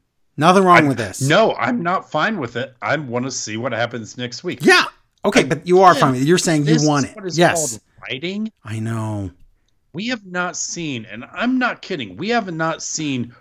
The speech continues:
Speaker 2: Raw written like this
Speaker 1: Is,
Speaker 2: for years.
Speaker 1: is this
Speaker 2: Because
Speaker 1: not
Speaker 2: Raw
Speaker 1: the,
Speaker 2: usually
Speaker 1: is this not
Speaker 2: outlined on
Speaker 1: Yes.
Speaker 2: Friday.
Speaker 1: Yes.
Speaker 2: It's outlined on Friday, changed a million
Speaker 1: I know.
Speaker 2: times,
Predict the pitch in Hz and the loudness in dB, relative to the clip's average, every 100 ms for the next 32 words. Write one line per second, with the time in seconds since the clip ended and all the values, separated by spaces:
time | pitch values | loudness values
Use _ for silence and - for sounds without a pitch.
0 | _ 104 104 135 143 143 127 95 92 101 | _ -10 0 4 6 4 2 -4 -8 -4
1 | 156 - 113 87 62 _ _ _ 98 104 | -4 -4 -8 -8 -16 _ _ _ -6 -6
2 | - 104 104 98 - - _ _ 185 226 | -6 -10 -8 -8 -10 -12 _ _ 4 6
3 | 202 113 101 98 127 123 - _ - - | 4 -2 -6 -8 -2 -2 -4 _ -6 4
4 | 190 202 190 220 131 165 160 170 180 160 | 6 6 4 2 2 2 4 4 4 2
5 | - 127 151 113 - - - 196 190 226 | -4 -2 0 0 -4 -6 4 6 6 4
6 | 139 175 175 190 180 170 - 196 214 _ | 2 2 2 2 0 -6 -8 -10 -12 _
7 | 156 147 120 127 160 - _ _ _ - | 2 4 4 -2 -6 -14 _ _ _ -4
8 | 131 - - _ _ _ _ _ _ _ | -2 -2 -10 _ _ _ _ _ _ _
9 | _ _ _ _ - - 82 123 143 175 | _ _ _ _ -20 -18 -10 -8 -4 -4
10 | 196 196 208 160 135 123 _ _ - 131 | -4 -8 -4 -4 -4 -8 _ _ -10 -6
11 | 123 120 117 107 120 170 190 175 127 139 | -6 -8 -12 -8 -8 -8 -10 -4 0 2
12 | 170 156 | 2 0